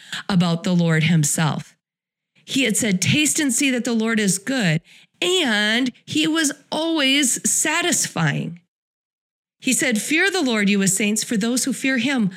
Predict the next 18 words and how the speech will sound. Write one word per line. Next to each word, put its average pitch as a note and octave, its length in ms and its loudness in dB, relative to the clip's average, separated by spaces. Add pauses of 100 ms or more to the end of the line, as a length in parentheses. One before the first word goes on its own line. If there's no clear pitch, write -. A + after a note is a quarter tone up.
(240)
lack C4 320 -4 (160)
nothing." D#4+ 720 -2 (1300)
Now, G3 220 0
before G3 320 0
you C4+ 100 2
write A#3 160 0
me A3+ 100 0
off G#3 120 -2
as A3 140 -2
trite, E3 320 -2
as F3 100 0
I'm E3 140 0
kind F3 180 0
of D3+ 80 -2
comparing E3+ 440 2
this F3+ 240 0
to E3 280 0
the D3 460 0